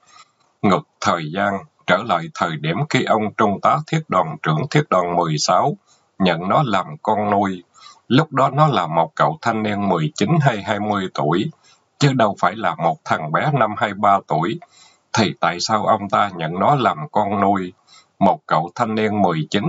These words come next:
hay hai mươi tuổi có cần ông ta thương hại? Nhận nó làm con nuôi là việc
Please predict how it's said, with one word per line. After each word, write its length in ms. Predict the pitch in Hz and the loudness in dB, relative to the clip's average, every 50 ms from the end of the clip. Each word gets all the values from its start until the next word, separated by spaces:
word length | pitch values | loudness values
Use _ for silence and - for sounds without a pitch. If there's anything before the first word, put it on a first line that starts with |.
| 170 | 0
hay 240 | - 135 113 98 98 92 | 0 0 -2 -2 -6 -4
hai 140 | 104 107 - | -4 -2 0
mươi 280 | 110 107 107 101 92 - | 2 0 0 0 -2 -2
tuổi 320 | - 80 78 87 98 147 156 - _ _ _ _ _ - | -2 -2 -2 0 -4 -4 -6 -10 _ _ _ _ _ 0
có 180 | - 135 147 147 - | 2 2 2 2 0
cần 160 | - 196 - - - - | -2 -2 -2 -4 -6 0
ông 260 | - 110 107 101 98 | 0 0 0 0 -2
ta 220 | - 107 104 101 95 - | 0 2 2 2 2 2
thương 260 | - 117 107 101 104 | 0 0 0 0 0
hại? 440 | 90 85 78 76 76 80 87 107 123 - _ _ - - - - _ _ _ _ - | -2 -2 -2 -2 -2 -4 -6 -8 -10 -12 _ _ -20 -20 -20 -20 _ _ _ _ 0
Nhận 260 | 110 92 82 82 92 104 | 0 0 2 0 -2 -2
nó 120 | 131 147 | 0 0
làm 240 | 131 110 98 87 80 78 71 - | 0 0 -2 -2 -2 -6 -8 -2
con 240 | - 110 107 107 107 | 0 0 0 0 -2
nuôi 200 | 104 104 104 98 | -2 -2 -2 0
là 220 | 92 85 85 82 - - | 2 2 0 0 0 -2
việc 160 | 85 85 82 | -6 -6 -6